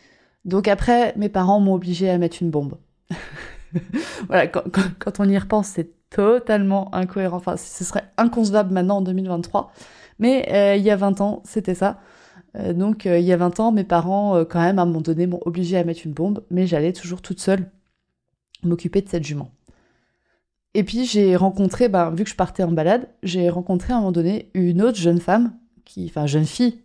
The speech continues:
hein, franchement, à treize, quatorze ans, on était des jeunes filles, qui avait aussi son cheval, qui était pas très loin. Et donc, bah, on se croisait en balade. On s'est croisés en balade et on a, bah, sympathisé. Et, bah, elle habitait dans le village à côté, on allait dans le même collège, hein.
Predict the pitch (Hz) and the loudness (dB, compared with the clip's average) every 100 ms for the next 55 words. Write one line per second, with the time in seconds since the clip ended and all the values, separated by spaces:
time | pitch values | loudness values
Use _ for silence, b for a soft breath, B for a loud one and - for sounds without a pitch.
0 | - 156 175 156 - 170 185 175 - 151 | -8 -8 -8 -8 -4 -2 0 -2 -2 -4
1 | 151 151 - 185 175 165 151 160 147 147 | -2 -4 -2 -2 -2 -2 0 0 -2 -6
2 | 147 143 139 131 - 196 b b b b | -4 -4 -6 -8 -8 -10 b b b b
3 | b b b - 233 220 202 220 226 - | b b b -8 0 2 4 2 2 0
4 | 247 233 269 196 185 196 277 370 - 185 | -2 0 -6 -6 -2 0 0 -2 -10 -6
5 | 175 175 202 - 190 311 349 _ _ _ | -4 -2 -2 -2 -2 -2 -4 _ _ _
6 | _ 185 175 294 269 185 175 180 - 175 | _ -4 -2 -2 0 0 0 -2 -6 0
7 | 202 214 320 285 220 226 - _ _ - | 2 2 0 2 0 -2 -8 _ _ -10
8 | 185 - 175 - 202 185 185 165 185 330 | -8 -6 -6 0 0 2 0 2 2 0
9 | - - 180 170 165 156 156 156 _ - | -2 -4 -2 0 0 -2 -4 -8 _ -6
10 | 160 151 _ - - 214 220 226 226 190 | -6 -6 _ -16 -4 0 2 0 -2 -4
11 | 185 _ - 165 147 135 135 143 190 156 | -4 _ -14 -10 -6 -4 -6 -4 -4 -2
12 | 147 165 175 160 165 - 190 156 139 151 | 0 2 4 2 -2 -2 -2 0 -2 0
13 | 160 147 143 151 147 175 185 170 | 0 -2 -2 -4 -2 0 0 0